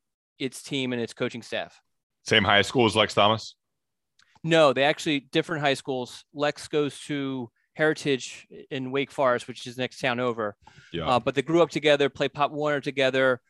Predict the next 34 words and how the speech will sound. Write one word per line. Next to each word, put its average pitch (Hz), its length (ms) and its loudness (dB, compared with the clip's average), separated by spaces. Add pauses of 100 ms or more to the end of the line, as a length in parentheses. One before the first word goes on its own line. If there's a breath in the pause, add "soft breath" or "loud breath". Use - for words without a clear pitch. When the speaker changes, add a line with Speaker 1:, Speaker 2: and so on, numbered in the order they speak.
(200)
Speaker 1:
were 135 240 0
on 131 300 -2
a, 113 200 -2 (180)
uh, 143 120 -4
they're 143 180 2
on 156 140 4
the, - 140 -6
they're, 160 160 -2
they 151 160 0
both 160 220 0
play 165 180 0
for 160 80 -8
the - 80 -10
Carolina 151 340 0
Stars. 139 640 2
And 139 220 -2
even 147 320 -2
though 156 440 4 (420 soft breath)
Carolina 160 500 2
Stars 160 300 0
are 139 60 -4
based 151 380 -2
in 135 80 -6
Charlotte, 165 580 0 (580)
they 147 340 2
both 151 280 2
together 143 460 0
make 139 260 -2
that 147 160 -2
trip, 147 280 0 (760)
um, 127 220 -2
to - 120 -12
practices 131 840 -4 (340)
together. 117 440 -4